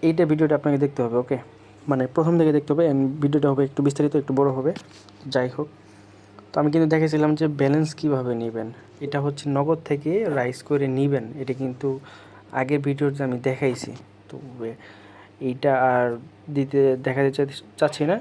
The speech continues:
তো আপনি আরেকটা ট্রাই করতে পারেন, আমি কিন্তু পাঁচশো ঊনসত্তর দেখাইছি, আপনি কিন্তু চারশো ঊনত্রিশ ট্রাই করতে দেখতে পারেন, না, চারশো উনিশ টাকারটা ট্রাই করে দেখতে পারেন। এগুলো ছোটো প্যাক, ওই রাইজের যে আনলিমিটেড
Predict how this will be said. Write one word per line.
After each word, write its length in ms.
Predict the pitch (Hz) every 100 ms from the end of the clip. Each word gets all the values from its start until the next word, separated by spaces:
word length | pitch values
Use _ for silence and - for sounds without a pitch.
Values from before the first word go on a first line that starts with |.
| - - - - - -
তো 80 | 151
আপনি 500 | 147 175 175 175 170
আরেকটা 440 | 151 156 156 156
ট্রাই 220 | 156 151
করতে 240 | 151 160 165
পারেন, 320 | 156 143 180
আমি 180 | 151 135
কিন্তু 200 | 143 143
পাঁচশো 260 | 143 135 151
ঊনসত্তর 300 | 147 151 147
দেখাইছি, 380 | 147 143 143
আপনি 200 | 143 143
কিন্তু 160 | 139 143
চারশো 580 | 143 143 - 147 143 143
ঊনত্রিশ 460 | 147 139 139 135 - - - -
ট্রাই 180 | - 143
করতে 260 | 143 143 147
দেখতে 220 | 143 143
পারেন, 260 | 135 139 185 - 151
না, 120 | 127
চারশো 300 | 160 156 156
উনিশ 160 | 165
টাকারটা 460 | 170 175 151 135 139
ট্রাই 240 | 139 135 135
করে 140 | 143
দেখতে 220 | 143 143
পারেন। 260 | 135 139 202 - - - - - - - - - - -
এগুলো 200 | 131 127
ছোটো 260 | - 156 156
প্যাক, 260 | 123 -
ওই 220 | 127 127
রাইজের 520 | 123 127 131 139 139 135
যে 120 | 135
আনলিমিটেড 420 | 123 135 143 151